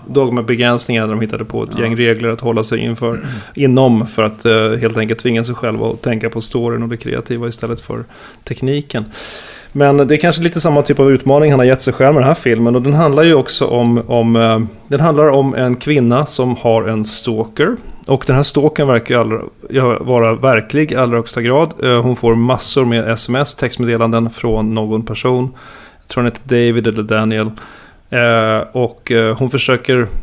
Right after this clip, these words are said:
Speaker 1: få hjälp med det här, kommer till någon form av institut för att få hjälp med det här, gör en intervju.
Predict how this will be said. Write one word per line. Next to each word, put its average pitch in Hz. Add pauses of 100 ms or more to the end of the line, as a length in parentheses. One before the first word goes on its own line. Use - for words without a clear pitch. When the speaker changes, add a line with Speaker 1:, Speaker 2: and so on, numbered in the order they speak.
(120)
Speaker 1:
få -
hjälp 147
med 156
det 147
här, 147 (140)
kommer 135
till 127
någon 127
form 120
av 117 (160)
institut 135
för 120
att 117
få 127
hjälp 117
med 120
det 120
här, 117
gör 127
en 117
intervju. 117